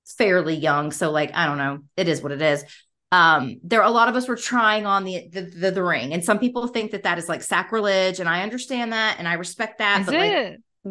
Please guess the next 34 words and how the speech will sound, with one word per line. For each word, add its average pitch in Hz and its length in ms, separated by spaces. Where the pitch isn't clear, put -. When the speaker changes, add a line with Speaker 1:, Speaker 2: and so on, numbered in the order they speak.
Speaker 1:
I, 233 240
some 339 260
people 359 340
just 269 240
are 262 80
like, 226 280
"Oh 254 120
my 190 160
God, 190 340
you 170 140
let 202 240
them 190 140
try 208 300
on 196 80
your 151 140
engagement 151 520
ring? 294 200
That's, 247 360
like, 185 340
why 170 360
would 220 140
you 190 120
ever 254 180
even 190 240
take 202 320
it 269 80
off?" 226 400
Um, 170 520
I 180 140
have 180 200
met 180 240
people 233 280
like 214 240
that. 302 280